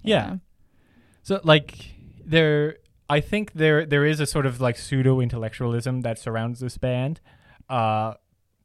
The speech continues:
Speaker 1: and a lot of, I don't wanna say not their real fans, but the people who,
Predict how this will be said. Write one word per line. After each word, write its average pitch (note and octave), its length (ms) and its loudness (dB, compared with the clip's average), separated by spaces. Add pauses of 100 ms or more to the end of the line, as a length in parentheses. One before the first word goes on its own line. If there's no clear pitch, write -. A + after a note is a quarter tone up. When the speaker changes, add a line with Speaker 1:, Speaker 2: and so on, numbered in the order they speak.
(120)
Speaker 1:
and A#2+ 340 0
a C3 80 -4
lot B2 260 2
of, A#2 300 -6 (240)
I A2+ 100 -6
don't B2 100 -4
wanna B2 160 -6
say A2 200 -4
not G#2+ 300 0
their G#2+ 140 0
real A#2 260 0
fans, G#2 280 -6
but C3+ 160 4
the C#3 80 -2
people D#3 360 0
who, C3 400 -2